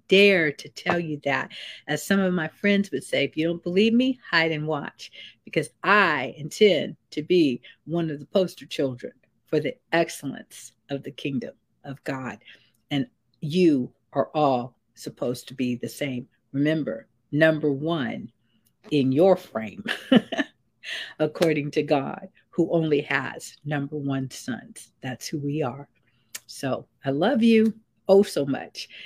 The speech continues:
I thank you for joining us. Um, my name is Pastor, well, my name is not Pastor. My name is Lindsay Lee. I am the <laughs> pastor. I never even put my name up. <laughs> Uh, <laughs> I am the pastor of Astounding Love of Global Church Fellowship,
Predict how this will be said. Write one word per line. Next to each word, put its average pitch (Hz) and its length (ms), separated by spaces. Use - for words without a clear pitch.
I 156 100
thank 175 420
you 202 240
for 170 100
joining 156 500
us. 147 360
Um, 139 380
my 151 200
name 151 300
is 147 140
Pastor, 143 520
well, 143 160
my 139 140
name 151 240
is 135 100
not 156 200
Pastor. 139 380
My 131 120
name 143 180
is 135 80
Lindsay 135 400
Lee. 151 400
I 139 120
am 185 240
the 180 80
<laughs> - 80
pastor. - 580
I 175 80
never 214 240
even 202 160
put 196 160
my 165 60
name 185 300
up. - 220
<laughs> - 60
Uh, 214 300
<laughs> 359 960
I 208 140
am 247 220
the 247 60
pastor 262 460
of 220 80
Astounding 233 440
Love 220 200
of 208 80
Global 233 240
Church 247 340
Fellowship, 339 600